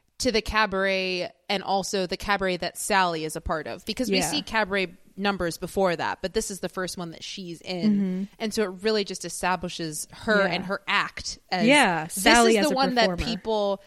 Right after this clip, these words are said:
Speaker 1: this is the one that people come to see. You know, the
Speaker 2: Mm-hmm.
Speaker 1: rest of it is just, it, it sets the tone and it creates the environment, but people come to see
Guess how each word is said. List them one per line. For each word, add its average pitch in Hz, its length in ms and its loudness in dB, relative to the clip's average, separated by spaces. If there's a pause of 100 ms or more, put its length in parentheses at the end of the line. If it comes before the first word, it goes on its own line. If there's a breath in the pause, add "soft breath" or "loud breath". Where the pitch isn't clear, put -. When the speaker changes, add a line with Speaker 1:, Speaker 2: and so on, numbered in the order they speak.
(140 soft breath)
Speaker 1:
this 262 160 0
is 339 120 -6
the 302 100 0
one 269 160 0
that 208 160 0
people 196 260 -4
come 170 360 -4
to 160 120 -10
see. - 440 -10
You 214 120 2
know, 214 160 6
the 196 120 2
Speaker 2:
Mm-hmm. 190 80 2
Speaker 1:
rest 254 260 2
of 233 100 -2
it 240 80 2
is 226 200 -2
just, 220 340 -4 (260 loud breath)
it, 226 180 2
it 214 140 0
sets - 360 -2
the 220 100 -8
tone 220 420 0
and 202 100 -4
it 196 120 -6
creates 220 420 -4
the 190 160 -4
environment, 175 540 0
but - 160 -12
people 247 320 -2
come 202 280 -2
to 180 100 -4
see 180 400 -6